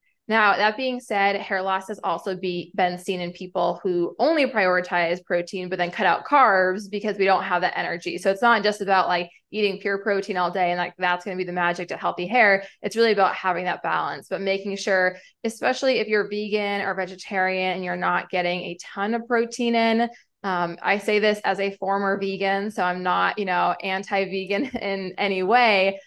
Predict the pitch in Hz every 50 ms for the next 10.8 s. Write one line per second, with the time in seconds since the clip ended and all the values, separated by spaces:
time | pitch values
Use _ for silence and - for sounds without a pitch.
0 | _ _ _ 208 185 240 240 233 220 208 151 220 214 202 190 190 190 - - 220
1 | 190 196 220 220 233 226 - 233 226 220 214 196 202 202 202 196 208 202 196 190
2 | 185 - 185 185 196 190 180 180 208 196 202 202 156 - - _ _ _ _ _
3 | _ _ _ - 220 202 190 196 208 202 190 208 196 185 190 - 208 196 190 -
4 | - 214 190 196 190 190 190 190 185 190 180 _ 220 202 - 196 196 - 220 220
5 | 208 202 208 190 190 185 190 175 180 175 - 175 180 175 165 165 - - _ -
6 | 170 - - - - 156 - - 175 - - 196 190 190 - 208 190 180 185 180
7 | 180 - - 190 175 170 180 175 170 165 190 196 185 180 185 196 196 202 196 208
8 | 208 - - _ - _ _ 202 _ 208 190 196 208 - - 190 185 180 180 -
9 | 196 185 180 180 160 170 170 175 165 165 165 165 170 165 165 175 - _ 165 160
10 | 160 165 - - 190 208 - 160 - - - 123 143 - 196